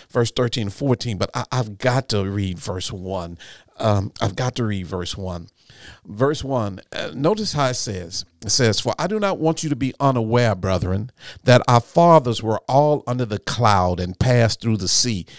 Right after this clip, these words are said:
and all were baptized into Moses in the cloud and in the sea, and all ate the same spiritual food and drank the same spiritual drink,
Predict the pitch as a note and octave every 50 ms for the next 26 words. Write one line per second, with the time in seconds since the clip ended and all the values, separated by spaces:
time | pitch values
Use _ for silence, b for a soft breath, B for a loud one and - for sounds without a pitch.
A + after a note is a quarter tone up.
0 | B B B B - A#2 A2+ - - - C#3+ E3 F3+ F3 F3+ D3 C3 A#2+ G2 F2+
1 | B2 C3 C#3 C3+ - - - A#2+ A2 A2 G#2+ G#2+ - - B2+ A#2+ A#2 - A#2+ A2
2 | G2+ G2+ G#2 G#2+ A2+ B2 C3 B2+ G#2+ F#2 A2 G2+ F#2 - - - A2+ G#2+ G2+ F#2+
3 | F#2+ - - - - C#3 C3+ B2 B2 A#2 A2 G#2 G2 F2+ - G2+ G2 - G#2+ G2+
4 | G2 F#2 F2 G2 - - - C#3 C3 F#2+ E2 B B B B B B - B2 A#2+
5 | A2+ - _ - F3 F#3 G3 F#3+ F#3 F3+ - - C3 D3 D#3+ D#3+ - B2+ A2+ -
6 | - - C3 C3 B2+ A#2+ A2+ - - - - B2 B2+ B2 G#2 - A2 G#2 - -
7 | - B2+ C3 A#2+ G#2+ G2 F2+ B B B B - A#2+ G#2+ G#2 F2+ - C3+ D3+ F3
8 | E3 - - A#2 - - C#3 B2+ A#2+ B2 A#2 - - - - B2 A#2 G2+ A2+ G#2+
9 | F#2+ - - C3+ D3+ D#3+ B2 G2 -